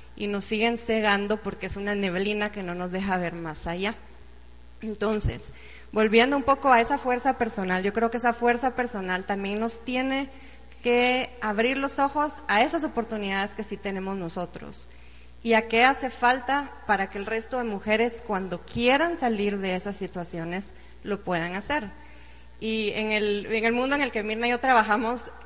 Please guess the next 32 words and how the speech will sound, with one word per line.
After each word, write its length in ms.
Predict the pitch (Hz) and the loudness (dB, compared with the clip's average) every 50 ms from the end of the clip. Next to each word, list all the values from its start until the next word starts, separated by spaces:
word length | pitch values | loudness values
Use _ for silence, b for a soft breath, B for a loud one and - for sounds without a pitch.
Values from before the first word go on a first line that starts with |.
| - - | -12 -6
les 200 | 208 208 208 202 | -2 -2 -2 0
podemos 260 | - 208 196 208 226 | 0 -2 -2 -2 0
garantizar 460 | 226 240 220 214 208 208 - - 196 190 | 2 2 2 2 0 -2 -4 -4 -4 -4
que 100 | 220 214 | -4 -4
tenemos 320 | 220 196 190 196 202 220 | -4 -4 -2 0 0 0
mil 220 | 220 233 247 254 247 | 2 2 2 4 6
ideas 300 | 233 226 233 233 233 226 | 8 8 8 8 6 4
concretas, 500 | 214 196 180 - 208 214 220 - 240 226 | 0 -2 -2 0 -2 -2 0 0 0 0
hasta 240 | 220 202 - 208 - | -2 -2 -4 -4 -4
con 140 | 208 190 | -4 -8
presupuestos 720 | - 180 185 - - 185 160 - 214 226 226 220 - 226 220 | -6 -8 -8 -8 -8 -8 -2 0 2 2 2 0 -2 -2 -2
de 100 | 190 185 | -2 -4
cuánto 320 | - 190 190 190 - 247 - - | -4 -4 -4 -4 -4 0 8 10
<laughs> 80 | - | 10
cuesta, 540 | - 233 226 220 - - 220 220 214 208 208 B B B B B B | 10 10 8 0 -2 -2 0 2 2 2 2 B B B B B B
de 120 | 214 208 | -8 -4
cuánto 340 | - 214 214 233 220 226 214 | 0 2 2 2 2 0 0
cuesta 340 | - 226 226 226 - 240 233 | 2 2 2 4 4 4 4
lograr 680 | 233 220 208 196 196 202 196 202 208 214 226 226 - - | 4 4 0 0 0 2 6 6 6 6 6 4 -2 -2
algunas 540 | 214 202 190 196 208 214 220 226 233 220 196 | -2 -2 -2 -2 0 2 2 2 2 2 0
de 140 | 202 190 | 0 -2
estas 340 | 196 196 - 208 196 196 - | -2 -2 -2 -4 -4 -4 -4
cosas, 400 | - 208 202 196 - - 170 180 - - B B B B B | -6 -6 -6 -6 -6 -10 -12 -12 -14 -16 B B B B B
que 120 | - 233 226 | -2 -2 0
son 180 | - 233 240 | 2 0 0
desafíos 560 | 262 277 269 277 240 202 - 233 226 226 226 226 | 2 0 0 0 0 0 0 0 2 2 0 0
muy 180 | 226 226 226 | -2 -2 0
grandes 520 | 226 226 254 285 311 277 208 180 190 190 - - - - | 2 4 4 4 4 2 0 -2 -4 -6 -8 -10 -12 -10
y 80 | 233 | -4
que 120 | - 240 226 | 0 0 2
tal 340 | 226 - 208 202 202 202 202 | 2 4 2 4 4 2 2
vez 260 | 220 240 254 285 | 4 4 4 2